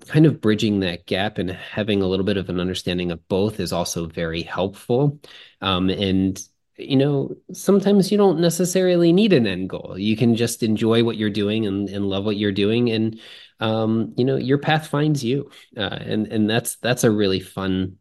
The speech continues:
fun thing. And that's happened more recently to me versus, um, in the past. I, I always saw it as me being behind everybody else because I didn't know what I wanted to do. I was older than most, right? I'm playing catch up and everything else like that. And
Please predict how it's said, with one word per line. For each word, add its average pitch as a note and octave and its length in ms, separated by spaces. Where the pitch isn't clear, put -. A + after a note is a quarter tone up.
fun G2+ 320
thing. F2+ 300
And F#2 320
that's C#3 240
happened G2+ 560
more A2 260
recently F2+ 580
to G2 120
me E2+ 220
versus, F2 580
um, F2 480
in G2 160
the F2+ 80
past. - 560
I, F#2 280
I A2+ 120
always A2+ 280
saw G2+ 220
it G2 120
as F2+ 400
me A2+ 200
being G#2+ 280
behind G2+ 480
everybody F#2 480
else F2+ 240
because F2+ 320
I F#2 100
didn't F2+ 300
know F2+ 160
what F2+ 320
I F2+ 100
wanted F2+ 360
to - 100
do. F2+ 540
I E2 140
was - 320
older G2 380
than F2+ 180
most, F#2 400
right? F2+ 220
I'm F#2+ 140
playing F2 320
catch - 320
up F2+ 260
and F2 140
everything F2 340
else - 180
like - 160
that. - 200
And F#2+ 220